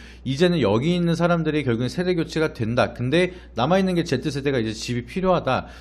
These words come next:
그러면은 이 X세대만 빠지더라도 Z세대가 들어갈 수 있는 집이 너무나 많다는 거예요. 그러면은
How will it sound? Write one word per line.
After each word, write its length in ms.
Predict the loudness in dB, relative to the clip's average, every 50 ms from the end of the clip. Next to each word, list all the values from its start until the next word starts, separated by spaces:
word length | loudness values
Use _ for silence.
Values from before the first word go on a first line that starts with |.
| -20 -16 -2
그러면은 560 | 2 4 4 4 4 2 0 0 -2 -4 -6 -12 -20 -18 -10 -4
이 180 | 4 6 6
X세대만 640 | 6 6 2 0 -2 0 2 2 2 2 0 2 2
빠지더라도 920 | 2 2 2 0 -2 -2 0 2 0 0 2 2 2 2 2 0 -4 -8
Z세대가 600 | -4 -4 -4 -4 -6 -10 -6 -2 0 0 0 0
들어갈 340 | -2 0 -2 0 2 0 -2
수 120 | -2 -4 -8
있는 100 | -8 -6
집이 240 | -8 -6 -8 -6 -2
너무나 380 | -2 -2 0 0 0 0 2
많다는 420 | 0 0 -2 -2 -4 -4 -4 -4 -4
거예요. 240 | -6 -8 -8 -8 -8
그러면은 460 | -8 -6 -4 -4 -4 -4 -4 -6